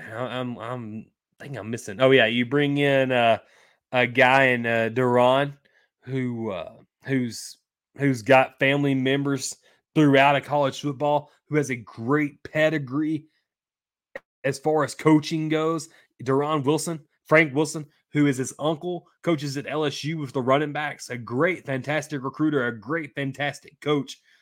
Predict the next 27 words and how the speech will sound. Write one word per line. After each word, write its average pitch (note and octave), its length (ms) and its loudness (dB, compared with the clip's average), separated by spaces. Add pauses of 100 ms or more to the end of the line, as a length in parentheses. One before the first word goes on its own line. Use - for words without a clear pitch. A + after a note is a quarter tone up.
(140)
a C3+ 120 -4
guy C3+ 460 -4
that, C3 340 -2 (360)
that's B2 300 2
been D3+ 200 2
around C3+ 460 -2
for B2+ 140 -4
a A#2+ 80 0
long B2 300 -2
time. F#2+ 280 -8 (140)
And B2 100 -14
Arkansas's E3 800 -6
got - 200 -2
him. - 160 -12 (720)
This C#3 140 -6
Duran D3 460 -2
Wilson C3+ 340 -8
guy, G2+ 180 -6 (420)
the B2 120 -12
coach, D#3 300 -4
the B2+ 60 -12
secondary. F#2 720 -8 (1500)
Morgan D#3+ 280 4
Turner D3+ 300 4
at B2 100 -4
tight B2+ 240 0
ends. F#2+ 400 -14